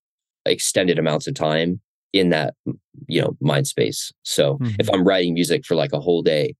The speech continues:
Speaker 1: maybe not all the music is good, but maybe I'll find that, like, for a couple hours in that day, I will be at, like, a hundred percent output for, for that moment. So I find that you can actually be more effective when you spend larger amounts of time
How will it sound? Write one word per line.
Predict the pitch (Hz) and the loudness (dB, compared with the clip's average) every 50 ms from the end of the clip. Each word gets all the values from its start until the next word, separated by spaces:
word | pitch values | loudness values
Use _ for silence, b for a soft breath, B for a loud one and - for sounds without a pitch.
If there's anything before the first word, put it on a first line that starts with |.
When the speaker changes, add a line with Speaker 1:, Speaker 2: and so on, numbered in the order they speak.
| _ _ _ _ _ - | _ _ _ _ _ 0
Speaker 1:
maybe | 110 123 147 | 4 4 4
not | 151 131 92 | 4 2 2
all | - 92 101 110 | 2 2 2 4
the | 117 | 2
music | 117 123 127 127 131 139 | 4 4 4 4 2 2
is | 135 127 | 0 0
good, | 127 135 139 131 113 | 2 0 0 2 0
but | 101 | 2
maybe | 98 110 107 107 104 | 2 2 4 4 2
I'll | 95 90 | 2 2
find | - 101 95 95 95 | 0 -2 0 0 0
that, | 87 - | 0 0
like, | 80 82 82 - - - _ | 0 0 -2 -4 -8 -16 _
for | - - - 107 95 92 92 - | -6 0 2 2 4 2 2 0
a | - | -6
couple | - - 123 - - 95 92 | -4 -2 -2 0 2 0 2
hours | 92 95 92 92 90 - | 2 2 2 0 0 0
in | 92 87 | 0 0
that | 87 - - | 0 2 2
day, | 78 82 85 82 80 | 2 2 2 2 0
I | 87 90 | 2 0
will | 90 87 | 0 2
be | 76 92 87 | 0 0 0
at, | 85 80 - | 2 2 0
like, | 76 80 80 | -2 0 -2
a | 78 76 | -4 -4
hundred | 80 76 78 - | -2 -4 -4 -2
percent | - - - - - - - - | -4 -6 -6 -4 -6 -6 -4 -2
output | 78 - - - - - - - - B B B B B B _ - | -4 -4 -4 -4 -4 -4 -4 -4 -6 B B B B B B _ -4
for, | - 98 90 87 87 - - - | 0 2 4 4 4 2 0 -6
for | - - - 90 | -6 -4 -2 0
that | 87 78 - - | 0 0 -2 -2
moment. | 80 78 78 76 - - - | -2 -2 -2 0 -2 -2 0
So | - - 92 78 - B B B B B B _ - | 0 0 0 0 -2 B B B B B B _ -2
I | - 98 | -2 -2
find | - - 104 101 95 | 0 0 0 2 2
that | 92 - | 2 0
you | - 85 | 0 -2
can | - - 78 | -2 0 -2
actually | 76 76 - - 90 | 0 -2 -2 -2 0
be | 76 80 76 | 0 0 0
more | 78 78 78 76 78 78 - - - - _ _ _ _ _ _ _ | 2 2 2 2 2 0 -2 -4 -6 -16 _ _ _ _ _ _ _
effective | - - - - 71 - - - 85 82 85 90 92 - - _ _ _ _ _ _ | -6 -2 0 -2 -2 -2 0 0 0 2 2 0 -4 -10 -18 _ _ _ _ _ _
when | 87 87 85 87 87 | 2 2 4 4 2
you | 82 80 80 80 78 76 73 - - - _ _ _ | 4 4 4 4 4 4 2 0 0 -4 _ _ _
spend | - - - - 92 87 82 78 78 139 - | -2 0 2 2 2 2 0 0 -2 2 2
larger | 82 78 82 78 76 80 82 80 - | 2 4 4 0 2 2 2 2 2
amounts | - 76 78 76 76 71 - | 0 0 0 0 -2 -2 -4
of | - - - | -6 -4 -2
time | 78 76 73 73 80 82 | -4 -2 0 -2 -4 -4